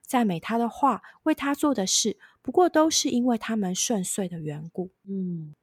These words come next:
Speaker 1: 正因为呢，他知道我们的心可能会远离他和他的旨意，而转向他的赐给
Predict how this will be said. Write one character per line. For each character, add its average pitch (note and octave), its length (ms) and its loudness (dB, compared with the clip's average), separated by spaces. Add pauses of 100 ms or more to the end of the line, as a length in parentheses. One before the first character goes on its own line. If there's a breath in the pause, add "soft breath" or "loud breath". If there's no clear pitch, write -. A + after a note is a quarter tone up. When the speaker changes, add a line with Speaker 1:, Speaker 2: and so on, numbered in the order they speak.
(100)
Speaker 1:
正 E4 240 2
因 D4+ 160 0
为 C#4+ 160 2
呢， G#3 200 0
他 A3 200 -4
知 A#3+ 160 0
道 A3+ 140 4
我 E3 100 -2
们 D#3 120 -4
的 E3+ 120 -4
心 F#3+ 340 -2
可 E3+ 180 -6
能 E3 160 -6
会 G3+ 200 -4
远 E3 200 -2
离 E3+ 120 -6
他 G#3 240 -6
和 F#3 120 -10
他 F#3+ 220 -8
的 F3 140 -6
旨 - 340 -8
意， - 220 -8 (340 soft breath)
而 A#3+ 100 2
转 F#3 320 -2
向 F#3+ 340 -2 (120)
他 A#3+ 300 -2
的 F#3+ 200 -4
赐 - 460 -2
给 - 140 -12